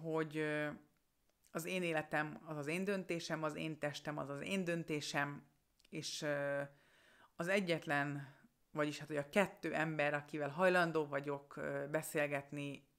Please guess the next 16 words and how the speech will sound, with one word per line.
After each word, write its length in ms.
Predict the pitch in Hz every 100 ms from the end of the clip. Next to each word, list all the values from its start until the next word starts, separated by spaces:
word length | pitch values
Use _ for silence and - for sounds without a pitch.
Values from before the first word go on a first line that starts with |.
| _ _ _ _ _ _
és 160 | 147 -
kompromisszumot 680 | 170 165 151 147 156 147 -
kötni, 340 | 147 139 151
így, 340 | 160 208 220
úgy, 600 | 220 196 190 190 170 180 - _ _ _ - - -
az 120 | 147
a 60 | 143
kislányom 480 | 180 165 165 175
és 140 | 151 147
a 40 |
férjem, 680 | 131 170 180 190 190 208 202 - _ _ - _
tehát, 560 | 160 151 147 151 - -
ö, 420 | 147 151 147 147 - - _ _ _ _ _ _ _ _ _ _
senki 380 | - - 202 180
más 340 | 156 135 143 -
nem, 400 | 143 139 135